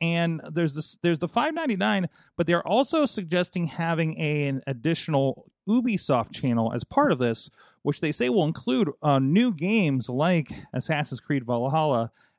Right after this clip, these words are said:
as part of that subscription. So, and there, and Uplay is a thing, I believe, on P C already. So they may be just bringing that service over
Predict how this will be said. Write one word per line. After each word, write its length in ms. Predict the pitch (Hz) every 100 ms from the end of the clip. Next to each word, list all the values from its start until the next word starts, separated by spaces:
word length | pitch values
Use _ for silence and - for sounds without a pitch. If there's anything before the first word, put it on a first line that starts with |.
| -
as 200 | 139 143
part 240 | - 131
of 40 | 123
that 180 | 110
subscription. 560 | - 120 - 233 - - _ _ _ -
So, 340 | - 135 123
and 180 | 139 139
there, 140 | 170 -
and 240 | 156 147 - _ 143 151
Uplay 500 | 302 - 359 330 254
is 100 | 160
a 100 | 113
thing, 340 | - 285 349
I 100 | 147
believe, 560 | 117 117 110 107 107 - -
on 120 | 123
P 240 | - 139 120
C 380 | - 247 143
already. 720 | 127 123 110 160 214 113 95 - _ _ _ _
So 380 | - 143 131 131
they 120 | 151
may 200 | 160 185
be 100 | 180
just 220 | 151 -
bringing 320 | 156 151 131 131
that 220 | 135 -
service 420 | - 123 113 -
over 360 | 139 131 117